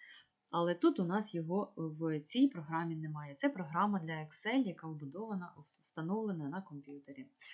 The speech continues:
А у нас Excel, який мається в Google продуктах. Тому виконаємо перше. Стовбець у нас Д, числовий з одним десятковим розрядом. Стовбець Д виділяємо.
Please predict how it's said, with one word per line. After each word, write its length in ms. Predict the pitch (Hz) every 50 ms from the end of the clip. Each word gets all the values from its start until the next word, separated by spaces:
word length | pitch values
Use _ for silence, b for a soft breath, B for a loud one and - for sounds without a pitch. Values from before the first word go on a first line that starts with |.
| B B
А 100 | B 151
у 40 | 151
нас 240 | 165 220 285 277 -
Excel, 300 | 170 165 - - 202 240
який 480 | 269 233 175 151 - - 180 202 214 180
мається 420 | 156 160 175 185 185 185 - 165
в 40 | 151
Google 300 | 143 151 156 156 170 160
продуктах. 540 | 160 - 147 143 - 247 - _ _ _ _
Тому 280 | - 254 254 208 156 135
виконаємо 680 | - 185 254 294 - 294 254 247 247 247 247 247 254 247 B B B B B B B B B B _ _ _ _ _ _ -
перше. 420 | - 175 147 131 - - - - - _ _ _ _ _ _ _ _ _ _ _ _ _ _ _ _ _ _ _ _ _ _ _
Стовбець 760 | - - - - 202 196 185 165 160 165 147 143 143 - - -
у 100 | 160 160
нас 520 | 156 156 147 143 139 139 - - - - _ _ _ _ _ _ _
Д, 500 | 160 156 160 160 151 147 170 254 302 302 285 -
числовий 580 | - 202 190 190 - 180 170 165 214 269 311
з 100 | 277 - -
одним 360 | 185 175 170 180 190 185 175
десятковим 640 | 160 160 156 - 165 156 - - 269 254 220 175 156
розрядом. 640 | 147 147 139 143 147 143 143 143 143 143 143 147 - _ _ _ _ _ _ _ _ _ _ _ _ _ _ _ _ _ b b b b b b b b b b b _ _ _ _ _ _ _ _ _ _ _ _
Стовбець 540 | _ - - 175 160 156 170 160 156 - _
Д 160 | - 156 151
виділяємо. 920 | 147 151 147 143 156 143 143 143 139 139 139 143 165 196 240 285 339 349